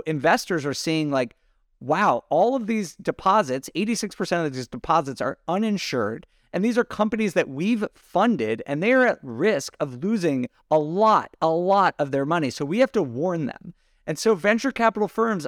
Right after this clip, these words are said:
all over the country sent out emails to their executives being like, "Take out your money as quickly as you can." And so that obviously also contributed to why the bank run at,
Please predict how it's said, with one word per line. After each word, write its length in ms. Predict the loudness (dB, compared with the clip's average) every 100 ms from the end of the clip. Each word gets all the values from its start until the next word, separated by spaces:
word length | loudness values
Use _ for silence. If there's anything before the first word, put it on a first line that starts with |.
| -4
all 260 | 0 2 4
over 220 | 2 0
the 100 | -4
country 640 | 0 0 2 0 -2 -4 _ _
sent 340 | -8 0 2 4
out 200 | 2 0
emails 440 | 0 2 2 0 0
to 60 |
their 140 | 0 2
executives 540 | 0 -2 0 -2 -2
being 200 | -4 0
like, 220 | -2 -2
"Take 380 | -8 -4 -4 -2 0
out 180 | 0
your 120 | 0 0
money 340 | 0 0 -2
as 140 | -6 -6
quickly 420 | -6 -2 0 0
as 100 | -2
you 100 | -6
can." 340 | -6 -6 -6
And 120 | -6
so 120 | -2 2
that 220 | 2 0
obviously 640 | 0 0 2 -2 0 0 -2 _ _ -2
also 440 | 2 2 2 -2
contributed 880 | -2 -6 -4 0 0 0 0 0 -2 -6 _ -12
to 500 | -4 0 0 0 -6 _ _ _ _ _ 2
why 220 | 4 4
the 120 | 2
bank 320 | 0 0 2
run 180 | 0 2
at, 160 | -2